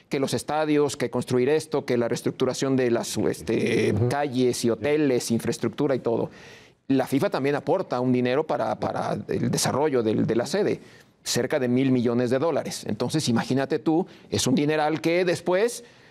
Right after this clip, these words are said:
Speaker 1: se convierten los escenarios en, le llaman elefantes blancos.
Speaker 2: Ujú.
Speaker 1: O los tiran, o se quedan arrumbados, o ya no son funcionales, los dejan que se hagan viejos.
Speaker 2: Sí.
Speaker 1: Y este, los pa-, se quedan los países con una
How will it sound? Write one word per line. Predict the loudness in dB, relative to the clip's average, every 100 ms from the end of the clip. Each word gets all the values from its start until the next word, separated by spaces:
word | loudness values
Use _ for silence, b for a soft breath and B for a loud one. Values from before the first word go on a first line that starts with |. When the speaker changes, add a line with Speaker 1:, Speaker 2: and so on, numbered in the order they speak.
| B
Speaker 1:
se | -6 -2
convierten | 0 2 2 2 2
los | 2
escenarios | 2 2 0 0 0 2
en, | 2 2 0 -4 -14 -6
le | -4
llaman | 0 0
elefantes | 0 -2 -4 -2 2
blancos. | 2 0 -2 -6 -6 -8 -10 B
Speaker 2:
Ujú. | 2 2 2
Speaker 1:
O |
los | 0 0
tiran, | 2 2 4 2 2 2 0 0
o | 0 2
se | 0
quedan | 0 0 0
arrumbados, | 0 2 2 2 2 4 2 0 0
o | 2 4 2
ya | 2 2 0 0
no | -2
son | -2 -2
funcionales, | -2 0 2 2 2 4 4 2 0
los | 0
dejan | 0 -2 0 2 2 0 B B
que | -4
se | 0
hagan | 0 2
viejos. | 2 2 2 2 2 -2 B
Speaker 2:
Sí. | 0 2
Speaker 1:
Y | 4 6 6 4 2 -2 -6
este, | -6 -2 -4 -4 -4
los | -4 -4
pa-, | -6 -4
se | -4 -2
quedan | 0 0
los | -2
países | -2 -4 -2 -2
con | -2 0
una | 2 2 -2